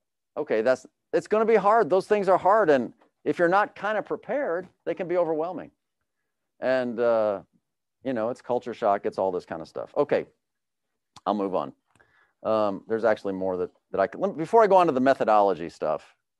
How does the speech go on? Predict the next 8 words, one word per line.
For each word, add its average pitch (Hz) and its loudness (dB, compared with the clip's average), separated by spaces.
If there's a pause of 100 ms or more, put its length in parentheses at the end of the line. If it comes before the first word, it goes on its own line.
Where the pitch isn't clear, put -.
(560)
any 202 -8
questions 151 -6
or 120 -8
comments 113 -10
about 101 -8
that 95 -8
so 98 -12
far? 90 -16